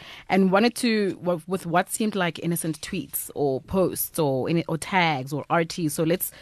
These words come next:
break, let's break it down today with the legal expert. And if you have any que-, further questions after this podcast, guys, please do use the hashtag at, uh, hashtag the office podcast, and we can get the legal expert to also answer your questions.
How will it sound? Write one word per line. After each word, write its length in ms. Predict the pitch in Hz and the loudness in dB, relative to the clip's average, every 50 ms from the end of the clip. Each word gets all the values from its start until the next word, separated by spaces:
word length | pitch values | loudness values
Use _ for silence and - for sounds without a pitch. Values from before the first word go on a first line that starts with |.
| - - - - _ _ | -20 -20 -20 -20 _ _
break, 360 | - 190 202 247 226 _ - | 2 4 4 4 2 _ -4
let's 140 | 196 208 233 - | -2 -2 0 0
break 220 | - 202 202 - | 0 0 0 0
it 100 | 269 185 | 0 2
down 220 | - 175 170 175 | 2 2 2 2
today 260 | 165 - 160 165 170 165 | 0 -2 -2 -2 0 0
with 120 | 165 - | -2 -2
the 80 | - 170 | -4 -2
legal 280 | 165 160 165 165 170 - | -2 0 0 0 0 -2
expert. 560 | - - - - - - 170 156 170 175 - - | -4 -6 -10 -10 -6 -2 0 0 0 -2 -2 -2
And 180 | - 165 160 165 | -2 0 0 0
if 120 | 160 - | 0 -2
you 80 | 185 170 | -2 0
have 260 | 160 190 196 214 202 | 2 4 4 4 2
any 140 | - 185 180 | 0 -2 -2
que-, 200 | 175 - 180 170 | -2 -2 -2 -4
further 280 | 160 - - 190 190 190 | -2 0 0 2 2 2
questions 480 | - - 180 175 160 - - 160 156 - | 2 2 0 0 0 0 0 0 0 0
after 220 | - - - 160 | -2 -4 -4 -4
this 160 | 147 156 143 | -4 -4 -4
podcast, 440 | - - 170 160 - - 160 143 - | -4 -2 -4 -2 -2 -2 -2 -2 -2
guys, 300 | - 147 139 147 147 - - - - - - - | -2 -2 -2 -2 -2 -6 -12 -18 -20 -20 -10 -2
please 260 | - 240 262 277 - | 4 4 4 4 4
do 140 | - 196 190 | 2 0 2
use 200 | 165 165 170 156 | 2 2 2 2
the 100 | - 165 | 2 2
hashtag 600 | 151 156 151 147 - - 170 147 143 139 139 - - _ _ - | 2 2 0 0 -2 -2 0 0 0 0 -2 -6 -16 _ _ -4
at, 160 | 156 160 175 - _ - - | -2 -2 -2 -4 _ -8 -4
uh, 120 | 165 151 | -2 -2
hashtag 640 | - 151 175 170 - - - 165 147 143 147 151 143 | 0 2 0 0 0 0 -2 0 -2 -2 -4 -6 -4
the 120 | 147 156 | -4 -2
office 240 | - 139 - - 139 | -2 -2 -2 -4 -4
podcast, 520 | - - 160 143 - - 165 175 220 - - | -4 -2 -2 -2 0 2 2 2 2 2 2
and 120 | 156 160 | 2 2
we 80 | 156 151 | 2 2
can 220 | - 170 147 147 147 - | 2 0 0 0 -2 -2
get 160 | 165 156 156 | -4 -4 -2
the 80 | - | -2
legal 200 | 156 156 147 160 - | -2 0 0 0 -2
expert 320 | - 139 - - 151 147 - | -4 -6 -6 -4 -6 -4 -2
to 80 | - - | -2 -2
also 240 | - 147 - 160 | -2 0 0 0
answer 260 | - 135 147 147 - 147 | 2 2 2 2 2 0
your 120 | 139 127 | -2 -4
questions. 520 | - - 127 143 - - - - - - | -4 -6 -8 -8 -8 -10 -12 -14 -14 -14